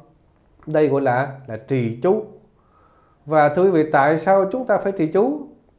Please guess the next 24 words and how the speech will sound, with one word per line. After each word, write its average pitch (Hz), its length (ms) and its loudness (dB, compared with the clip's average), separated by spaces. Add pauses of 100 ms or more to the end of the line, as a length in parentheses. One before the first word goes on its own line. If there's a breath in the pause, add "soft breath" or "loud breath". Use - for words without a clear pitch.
(1160)
Đơn 175 300 0
giản 175 320 4
là 156 60 2
như 151 160 0
thế 175 120 0
này. 123 220 -2 (1400)
Chúng 247 200 -2
ta 156 800 6
sống 226 320 2
ở 190 100 2
trong 165 280 2
vọng 127 260 -2
tâm 165 200 0
sinh 170 220 -4
diệt, 120 200 -4 (880)
không 185 360 0
gián 196 200 2
đoạn 131 400 -2
như 151 220 -4
đời 147 200 2
này 131 260 0
sang 160 240 -2
đời 117 120 -2
khác. 208 300 -2